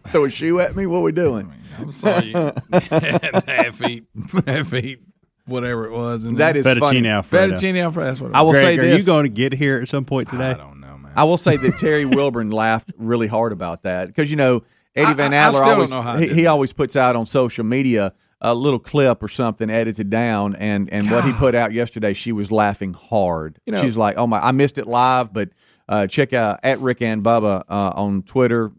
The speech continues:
Speaker 1: Instagram, whatever, and it's out there from yesterday." It's
Speaker 2: You know,
Speaker 1: funny.
Speaker 2: it's bad
Speaker 1: Funny,
Speaker 2: enough
Speaker 1: funny.
Speaker 2: you leave that half-eat bowl of fettuccine in there, but you,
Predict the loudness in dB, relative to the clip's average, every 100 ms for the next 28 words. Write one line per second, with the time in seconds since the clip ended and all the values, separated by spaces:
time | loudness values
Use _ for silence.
0 | _ -8 -8 -6 -4 -2 -2 -4 -6 -2
1 | 0 2 2 0 -4 -4 -4 -2 -2 -2
2 | 0 0 0 0 -4 -4 -6 -6 -6 -6
3 | -2 -2 2 0 0 -6 _ -6 2 2
4 | 2 0 -2 -2 -6 -8 -6 -6 -6 -6
5 | -6 -10 -8 -6 -4 -6 -10 -8 -6 -6
6 | -6 -4 -4 -6 -8 -8 -10